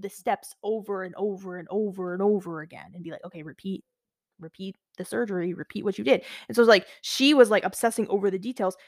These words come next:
and so basically, you know, at the end,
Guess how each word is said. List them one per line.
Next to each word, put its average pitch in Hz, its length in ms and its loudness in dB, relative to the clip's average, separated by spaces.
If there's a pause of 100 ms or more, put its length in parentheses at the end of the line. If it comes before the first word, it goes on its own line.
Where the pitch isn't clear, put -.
(120)
and 202 240 -2
so 190 300 2
basically, 202 720 0 (500)
you 208 100 -4
know, 175 360 2 (480)
at 233 140 -6
the 226 200 -6
end, 233 580 2